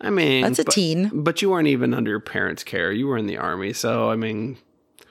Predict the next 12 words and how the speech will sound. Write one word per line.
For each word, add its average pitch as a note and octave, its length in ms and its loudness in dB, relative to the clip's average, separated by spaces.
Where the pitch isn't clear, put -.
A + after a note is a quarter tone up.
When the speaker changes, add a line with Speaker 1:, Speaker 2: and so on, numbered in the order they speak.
Speaker 1:
that's, - 420 -2
you D#3+ 240 2
were C3 80 4
practically - 600 -6
an B1 60 -8
adult. C2 400 -8
I C3+ 140 0
was, A#2+ 520 0
I, C3+ 80 2
I C3 220 2
was B2+ 120 0
practically A#2 960 -2